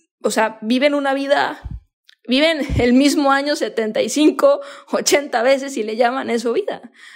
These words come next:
porque están estancadas, porque no, no aplican inteligencia emocional, porque nunca definen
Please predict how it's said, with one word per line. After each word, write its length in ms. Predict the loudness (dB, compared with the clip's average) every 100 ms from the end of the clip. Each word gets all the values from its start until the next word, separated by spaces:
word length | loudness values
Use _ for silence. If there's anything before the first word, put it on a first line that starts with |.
| -18
porque 160 | -12 -4
están 180 | -2
estancadas, 760 | -2 -2 -4 -2 -2 -2 -4 -8
porque 300 | -8 -6 -4
no, 520 | 0 2 2 -2 -10 _ _ -10
no 800 | -4 -2 0 0 0 -2 -6 -8
aplican 460 | -6 -2 -2 -2
inteligencia 500 | -6 -4 -4 -2 -2
emocional, 500 | -4 -4 -4 -4 -6
porque 260 | -8 -8 -4
nunca 320 | -2 -2 -2
definen 720 | -2 -4 -4 -2 -2 -4 -8